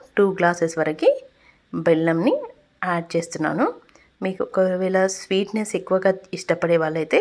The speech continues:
కొద్దిగా ఎక్కువ కూడా వేసుకోవచ్చు. బెల్లం బదులుగా మీరు షుగర్ని కూడా యాడ్ చేయొచ్చు సేమ్ క్వాంటిటీతో.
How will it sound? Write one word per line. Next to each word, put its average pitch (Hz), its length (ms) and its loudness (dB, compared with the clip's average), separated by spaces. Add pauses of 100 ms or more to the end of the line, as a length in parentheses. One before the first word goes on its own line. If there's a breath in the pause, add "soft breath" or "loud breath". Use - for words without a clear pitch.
(140)
కొద్దిగా 160 360 0 (360)
ఎక్కువ 175 220 0 (120)
కూడా 185 180 0 (640 soft breath)
వేసుకోవచ్చు. 165 640 0 (580)
బెల్లం 196 340 4
బదులుగా 175 380 4 (760 loud breath)
మీరు 180 200 4 (220)
షుగర్ని 196 520 2
కూడా 196 160 2 (280)
యాడ్ 165 260 2
చేయొచ్చు 151 360 2 (120)
సేమ్ 208 340 0 (120)
క్వాంటిటీతో. 151 640 -2